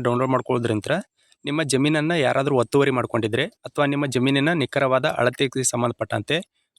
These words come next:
ನೀವೇನಾದ್ರೂ ಬೇರೆಯವರ ಜಮೀನುಗಳನ್ನ ಒತ್ತುವರಿ ಮಾಡ್ಕೊಂಡಿದ್ರೆ ಈ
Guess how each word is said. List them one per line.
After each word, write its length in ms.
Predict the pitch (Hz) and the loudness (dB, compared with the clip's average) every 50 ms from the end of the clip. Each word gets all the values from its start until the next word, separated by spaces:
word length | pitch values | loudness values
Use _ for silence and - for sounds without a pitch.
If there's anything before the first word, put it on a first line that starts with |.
| - | -6
ನೀವೇನಾದ್ರೂ 520 | 131 143 160 160 151 147 147 143 139 165 147 131 | -4 -2 -2 0 -2 -2 -2 -4 -4 -4 0 0
ಬೇರೆಯವರ 340 | 131 131 139 139 139 139 143 131 123 | 0 2 2 0 0 0 -2 -2 0
ಜಮೀನುಗಳನ್ನ 680 | 123 127 131 131 131 135 131 127 131 127 127 131 151 165 - 123 | 0 0 0 0 0 -2 -2 0 0 2 2 2 0 0 0 -2
ಒತ್ತುವರಿ 320 | 120 - - 135 131 131 127 123 | -4 -4 -6 -10 -10 -8 -8 -6
ಮಾಡ್ಕೊಂಡಿದ್ರೆ 480 | 117 113 - 113 113 110 - - 175 - - _ _ _ - | -6 -4 -2 -2 -2 0 0 0 -2 -2 -4 _ _ _ -2
ಈ 40 | 151 | -2